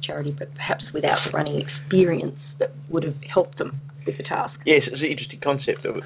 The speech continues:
Speaker 2: that, uh, was it seven in seven, seven continents in seven days?
Speaker 1: Yes, yes. And from, yeah, wildly varying temperature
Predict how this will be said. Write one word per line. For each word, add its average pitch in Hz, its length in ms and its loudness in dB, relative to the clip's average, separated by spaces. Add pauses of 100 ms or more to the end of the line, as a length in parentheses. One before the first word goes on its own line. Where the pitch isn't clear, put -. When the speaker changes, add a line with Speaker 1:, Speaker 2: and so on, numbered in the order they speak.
(220)
Speaker 2:
that, - 340 6
uh, 90 400 -2 (260)
was - 100 -14
it - 60 -16 (160)
seven 110 240 4
in 98 260 -8 (560)
seven, 98 460 -6
seven 110 200 -4
continents 110 400 -2 (100)
in - 140 -14
seven 90 200 -4
days? - 220 2
Speaker 1:
Yes, 190 280 6 (360)
yes. 170 220 6 (1500)
And 175 160 2 (180)
from, 180 280 4 (300)
yeah, 180 260 6 (380)
wildly 202 440 6 (100)
varying 180 480 2 (140)
temperature 190 480 -2